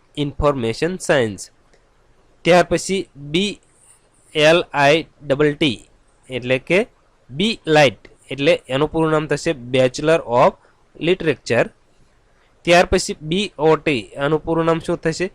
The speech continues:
તો એનું પૂરું નામ થશે Build Operate Transfer. ત્યાર પછી બી પી, એનું પૂરું નામ શું થશે? તો એનું પૂરું નામ થશે Blood Pressures. ત્યાર પછી બી પી સી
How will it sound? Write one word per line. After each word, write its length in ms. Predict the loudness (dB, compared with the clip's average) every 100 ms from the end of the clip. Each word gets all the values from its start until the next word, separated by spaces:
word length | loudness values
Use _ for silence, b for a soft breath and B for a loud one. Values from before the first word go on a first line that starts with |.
| _ _
તો 100 | 4 4 6 4
એનું 160 | 2 2
પૂરું 200 | 2 4
નામ 100 | 2 0
થશે 240 | 0 2 2 -2 -12 2
Build 320 | 6 6 6 0 _ 2 4
Operate 400 | 4 4 4 2 _ 2
Transfer. 500 | 4 2 0 2 2 0 _ _
ત્યાર 220 | 4 6 6
પછી 300 | 2 0 -4 -4 -6
બી 160 | -8 -4
પી, 160 | -2 -2 -4
એનું 240 | -4 -4 -2
પૂરું 260 | -2 2
નામ 120 | 2 0
શું 120 | -4 -4
થશે? 200 | -4 -4 -6 _
તો 80 | 0 0
એનું 160 | 0 -2
પૂરું 200 | -4 -2 -2
નામ 100 | 0
થશે 260 | -2 0 0 0 b b -10 0
Blood 360 | 4 6 4 0 _ 0
Pressures. 540 | 2 2 2 2 0 -12 _ _ _ _ _ _ _ _
ત્યાર 200 | 4 4 4
પછી 220 | -2 -2 -6 -4
બી 140 | -4 -4
પી 140 | -4 -4
સી 200 | -4 0